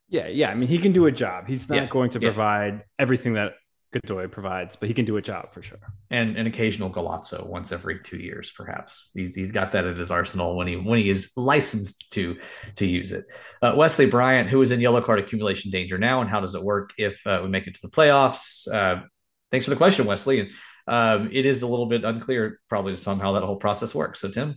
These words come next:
Speaker 2: let us in on it.
Speaker 1: Yeah, if you hit the mark on, on decision day, you're completely in the clear. <laughs> So, so there's one more game that's relevant for Nashville. Um, you're not suspended for the playoffs if you hit it on, on decision day. You're not suspended for the opener next year if you hit it on decision day.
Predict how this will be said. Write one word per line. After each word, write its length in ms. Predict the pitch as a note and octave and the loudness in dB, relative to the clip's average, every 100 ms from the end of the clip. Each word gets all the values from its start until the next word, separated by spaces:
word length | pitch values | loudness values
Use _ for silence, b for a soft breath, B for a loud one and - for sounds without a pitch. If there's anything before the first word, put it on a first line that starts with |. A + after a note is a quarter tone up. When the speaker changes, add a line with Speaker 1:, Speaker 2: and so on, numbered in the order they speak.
| - | -10
Speaker 2:
let 240 | F#2+ G#2+ C3 | -2 2 2
us 120 | C3+ | 2
in 120 | F#3 | 0
on 100 | F3 | 0
it. 40 | - - - - | -2 -18 -10 2
Speaker 1:
Yeah, 180 | G3+ | 4
if 180 | C#3 - | 6 6
you 80 | G#3+ | 8
hit 120 | A3 | 8
the 80 | A3 | 6
mark 280 | B2 B2 E3+ | 4 4 4
on, 280 | C#3+ B2 B2 | 2 2 0
on 100 | C#3 | -2
decision 420 | A#2+ - B2 C3 | -2 -2 -2 0
day, 220 | C3 D#3 | 2 2
you're 220 | D#3+ C3 C#3+ | 2 0 0
completely 420 | F#3 - C3+ B2+ | -2 -4 -4 -4
in 100 | A2 | -6
the 80 | G#2 | -8
clear. 420 | - G#2 F#2 - | -6 -4 -4 -10
<laughs> 60 | - | -12
So, 300 | - - F#3+ | -6 4 4
so 160 | - | 6
there's 200 | D3 D3 | 6 6
one 160 | C3+ D3+ | 6 6
more 160 | D3+ C#3 | 6 6
game 240 | C3 B2+ | 4 2
that's 180 | A#2 - | 0 -2
relevant 380 | A#2 A2+ A2+ - | -2 0 -4 -4
for 80 | |
Nashville. 460 | A2+ G#2 - G#2+ G2+ B B B - | -2 -2 -2 -2 -2 B B B -2
Um, 80 | A2+ | 4
you're 100 | A2+ | 6
not 140 | B2+ C#3+ | 4 2
suspended 520 | D#3 D3+ C#3+ D3 C3 | 0 2 4 4 2
for 100 | C#3 | -4
the 80 | B2 | -4
playoffs 460 | C#3 C#3+ C#3 - | -2 2 2 0
if 80 | B2+ | -2
you 80 | C3 | 0
hit 100 | C#3+ | 2
it 80 | C#3 | 0
on, 240 | C#3 C3+ | 0 -2
on 160 | B2 C3 | -2 -4
decision 400 | C3+ C#3+ B2+ C3 | -4 -4 -2 0
day. 140 | C3+ | 2
You're 160 | A#2+ G2+ | 2 -2
not 180 | A2+ | -6
suspended 400 | B2+ C3+ C3 C3+ | -10 -6 0 0
for 100 | B2+ | 2
the 140 | A#2 A2+ | 0 2
opener 320 | C3 C3 B2 | 2 4 4
next 320 | A#2 B2 - | 4 0 -2
year 160 | B2+ C3+ | 0 0
if 140 | B2+ | 0
you 100 | B2+ | -2
hit 140 | A#2 C3 | -2 -2
it 80 | |
on 160 | B2 C3 | 0 -2
decision 360 | B2 - A#2+ A#2+ | -2 -6 -4 -2
day. 280 | B2 B2+ | 0 0